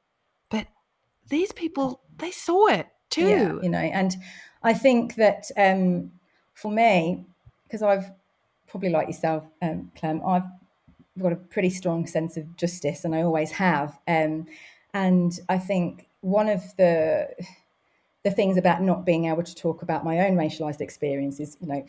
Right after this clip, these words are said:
Speaker 2: for the comfort of white people and just to survive, um, one of the things I have been vocal about is the, you know, the fights of other people, shall we say, or, you know, the injustices they've faced. And I've been very,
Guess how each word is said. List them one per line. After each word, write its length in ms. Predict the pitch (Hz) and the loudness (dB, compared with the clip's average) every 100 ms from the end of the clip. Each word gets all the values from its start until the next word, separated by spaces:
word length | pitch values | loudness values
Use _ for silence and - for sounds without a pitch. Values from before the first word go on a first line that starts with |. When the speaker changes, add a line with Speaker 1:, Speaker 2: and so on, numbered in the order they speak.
| - | -4
Speaker 2:
for 180 | 156 | -4
the 100 | 147 | -4
comfort 420 | 170 165 151 - - | -8 -8 -8 -8 -8
of 200 | 143 139 _ - | -10 -12 _ -8
white 200 | 147 - | -8 -6
people 260 | 151 143 143 | -10 -8 -6
and 180 | 139 | -6
just 160 | 139 139 | -8 -12
to 80 | 143 | -14
survive, 680 | - 143 143 127 - 151 - _ - _ _ _ - | -10 -6 -6 -6 -10 -12 -14 _ -20 _ _ _ -6
um, 680 | 170 160 156 - - - - _ - _ _ | -4 -2 -4 -8 -10 -12 -16 _ -20 _ _
one 180 | 190 208 | -2 0
of 100 | 196 | 0
the 60 | 190 | 0
things 240 | 196 185 | 0 2
I 80 | 160 | 2
have 340 | - 233 - | 4 4 4
been 140 | 196 180 | 4 4
vocal 320 | 170 160 - | 4 2 -2
about 320 | 156 151 156 | -2 -2 -2
is 140 | 170 170 | -4 -4
the, 140 | 170 - _ | -8 -8 _
you 100 | 202 | -4
know, 300 | 170 151 156 - _ _ | -2 -2 -4 -10 _ _
the 80 | 180 | -6
fights 440 | 175 175 156 - | 0 2 2 0
of 220 | 170 156 - _ _ _ _ _ _ _ - | -2 -2 -8 _ _ _ _ _ _ _ 4
other 200 | 262 214 | 6 6
people, 540 | - 175 175 143 139 | 4 2 2 -2 -2
shall 160 | - 180 | -6 -6
we 80 | 156 | -6
say, 360 | - 156 147 147 | -2 -2 0 -2
or, 260 | 139 98 - _ _ | -6 -10 -18 _ _
you 100 | 202 | -2
know, 160 | 185 160 | 2 4
the 120 | 175 | 4
injustices 520 | 175 175 - 180 170 | 4 2 -4 -8 -2
they've 240 | 180 180 185 | 4 4 4
faced. 300 | 139 147 156 | 0 0 -2
And 80 | |
I've 80 | 139 | -4
been 160 | 185 180 | 0 2
very, 340 | 185 185 175 | 4 4 2